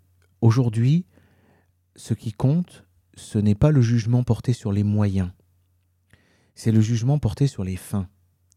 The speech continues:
sur la cause. C'est-à-dire que dès lors que votre cause est estimée comme une cause juste, vous pouvez effectivement tout vous permettre. Y compris les, y compris les procédés les plus, les plus, les plus sanguinaires, les plus cruels, les plus injustes. Vous pouvez condamner des gens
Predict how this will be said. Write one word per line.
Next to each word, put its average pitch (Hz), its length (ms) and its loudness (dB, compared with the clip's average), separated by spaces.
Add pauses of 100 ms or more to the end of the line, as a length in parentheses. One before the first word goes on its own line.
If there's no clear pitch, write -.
(300)
sur - 200 -10
la 95 100 -2
cause. 95 420 2 (1120)
C'est-à-dire 120 440 2
que 120 100 4
dès 123 180 6
lors 147 280 4
que 120 100 2
votre 110 340 2
cause 107 540 4 (520)
est 110 160 -6
estimée 117 440 0
comme 98 180 -2
une 98 140 -2
cause 92 420 2
juste, 95 720 -8 (880)
vous 107 120 -4
pouvez 123 260 6
effectivement 120 560 0
tout 127 180 -6
vous 113 160 0
permettre. 98 500 -2 (1160)
Y 117 60 -2
compris 131 360 4
les, 117 300 4
y 110 80 -2
compris 117 280 0
les 117 100 4
procédés 113 460 0
les 104 120 2
plus, 98 300 -2
les 95 140 0
plus, 95 280 -4
les 92 100 -2
plus 101 160 -6
sanguinaires, 107 600 0
les 98 100 -2
plus - 180 -12
cruels, 107 460 0
les 98 100 0
plus 101 240 -2
injustes. 104 440 -2
Vous 107 160 0
pouvez 123 320 2
condamner 110 500 2
des 104 140 0
gens 107 320 -4